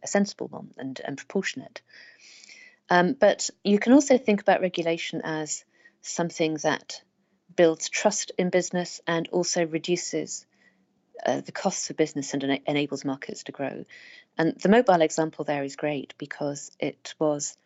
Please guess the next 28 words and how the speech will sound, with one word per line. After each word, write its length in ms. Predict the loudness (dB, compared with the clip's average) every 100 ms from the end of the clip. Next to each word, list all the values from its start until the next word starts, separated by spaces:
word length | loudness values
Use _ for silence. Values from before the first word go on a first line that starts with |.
| _ _ _ _ -18 -4
a 80 | -2
European 640 | 4 4 4 0 0 2 2
regulation 720 | 0 0 -4 -2 -4 -2 -2
that 100 | -4
established, 720 | -4 -2 -2 -2 -6 -8 -12 _ _ _ _ _ _
um, 340 | -8 -8 -8 -8
what 160 | -4 -4
became 320 | -4 -4 -4
the 80 | -2
G 180 | -2 -2
S 180 | -2 -2
M 240 | -2 -2
technical 400 | -6 -8 -10 -8
standards. 680 | 0 2 2 0 -2 -8 -12 _ -20 -20 _ _ _ _ 0
And 440 | 4 4 2 -4 -10 2
that 320 | 2 4 -4 -12 -8
very 280 | 4 6 6
quickly 680 | 2 -4 -4 -6 -10 -10 -2
got 180 | 2 2
all 100 | 2
the 80 | 0
manufacturers 1000 | -4 -4 0 0 0 -4 -4 -6 -10 -12 -8
and 260 | -6 -6
all 140 | -4 -2
the 220 | -2 -2
network 360 | -2 -2 -2 -4
equipment 400 | -4 -2 -2 -6
suppliers 680 | -10 -8 -8 -8 -10 -12